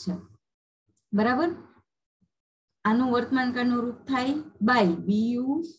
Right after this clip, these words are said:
વાય. બાય એટલે ખરીદવું. ત્યાર પછી આનું ભૂતકાળનું રૂપ થાય catch, સી એ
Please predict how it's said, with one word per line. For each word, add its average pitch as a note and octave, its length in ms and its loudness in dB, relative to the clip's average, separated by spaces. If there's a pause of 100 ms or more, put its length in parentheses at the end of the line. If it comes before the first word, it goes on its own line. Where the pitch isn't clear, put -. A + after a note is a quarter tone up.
(360)
વાય. G#3 220 4 (540)
બાય A3 240 4
એટલે A3 220 -4 (500)
ખરીદવું. F#3+ 480 -2 (380)
ત્યાર A3+ 200 0
પછી B3 280 -4
આનું A#3+ 220 0
ભૂતકાળનું B3 500 -4
રૂપ B3 220 -6
થાય C4 200 -2 (200)
catch, C4 380 -2 (640)
સી A#3+ 200 -6 (100)
એ - 20 4